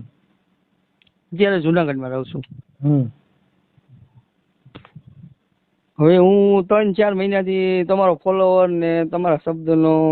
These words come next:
Speaker 1: કાયર છું.
Speaker 2: હમ.
Speaker 1: હવે કટારી લાગી ગઈ છે મને દિલમાં.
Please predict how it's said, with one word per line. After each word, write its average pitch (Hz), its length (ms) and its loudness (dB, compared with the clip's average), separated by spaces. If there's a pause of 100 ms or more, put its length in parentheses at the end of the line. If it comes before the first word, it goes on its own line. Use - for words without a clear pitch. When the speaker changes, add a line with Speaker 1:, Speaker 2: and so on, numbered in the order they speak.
(960)
Speaker 1:
કાયર 165 280 0
છું. 170 260 0 (640)
Speaker 2:
હમ. 143 200 0 (1400)
Speaker 1:
હવે 147 120 -2
કટારી 160 380 -2
લાગી 147 320 -2
ગઈ 139 180 -4
છે 151 100 -10
મને 139 240 -4
દિલમાં. 139 420 0